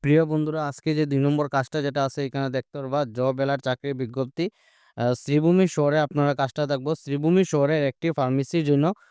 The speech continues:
পুরুষ কর্মী প্রয়োজন। আমার যারা বাইরে আছেন, আপনারা এখানে কাজ করার সুযোগ আছে। শ্রীভূমির মধ্যে কাজটা দেখবো। আহ, ঠিকানা যেটা হলো আপনারা নীলমণি রোড, আহ, অ্যাড্রেস যেটা আছে শিক্ষাগত যোগ্যতা আপনারা টেন পাস। শ্রীভূমি শহরের বাসিন্দা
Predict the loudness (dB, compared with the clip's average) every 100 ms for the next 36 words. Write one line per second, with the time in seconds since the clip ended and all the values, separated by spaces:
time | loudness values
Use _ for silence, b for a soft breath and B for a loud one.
0 | b b -6 -2 -2 0 0 2 0 -2
1 | 0 0 0 -2 -2 -2 0 0 0 -2
2 | -4 -6 -4 -4 -2 -2 0 -2 -2 -2
3 | -2 -2 -2 -2 -2 -6 -4 -4 0 4
4 | 4 4 2 0 -2 -4 -4 -4 -4 -4
5 | -6 _ _ _ _ _ b b -4 -2
6 | -2 -2 0 0 2 2 2 2 -2 -2
7 | 0 0 0 0 0 0 0 -2 -4 _
8 | _ -4 -2 -2 -4 _ _ _ _ _
9 | _ -10 -2 0 2 0 0 0 -2 -4
10 | -10 -4 0 0 0 -4 -4 -2 -2 -2
11 | 0 0 0 -2 0 -2 -2 -8 _ _
12 | -2 2 4 4 2 0 0 0 -2 -2
13 | -2 0